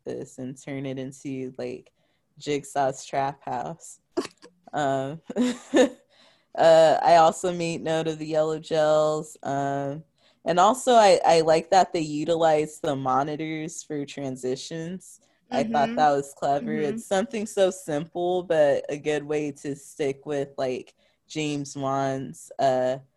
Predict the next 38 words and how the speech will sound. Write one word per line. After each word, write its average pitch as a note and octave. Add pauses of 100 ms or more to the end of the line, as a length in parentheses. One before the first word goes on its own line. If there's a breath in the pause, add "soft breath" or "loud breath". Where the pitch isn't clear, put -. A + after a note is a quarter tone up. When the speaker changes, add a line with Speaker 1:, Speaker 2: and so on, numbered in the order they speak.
(600)
Speaker 1:
I C#3
guess, C#3+
style C#3
of C3
always C3+
having C3+ (460)
some D#3+
kind D#3+
of C#3+
transition C#3
instead C3
of C3
just B2+
cutting C#3
from C3+
one B2+
scene B2+
to -
the C3+
Speaker 2:
Mm-hmm. A#2+
Speaker 1:
next. - (400 soft breath)
Speaker 2:
Mm-hmm. A3+
Speaker 1:
Um, C3+ (120)
so -
I C#3+
thought C#3+
that C#3+
was C#3
really C#3
clever, C3+ (200)
uh, B2 (540)
for D#3+
someone's D3
first C#3
movie. C#3
Like, B2+
if -
I -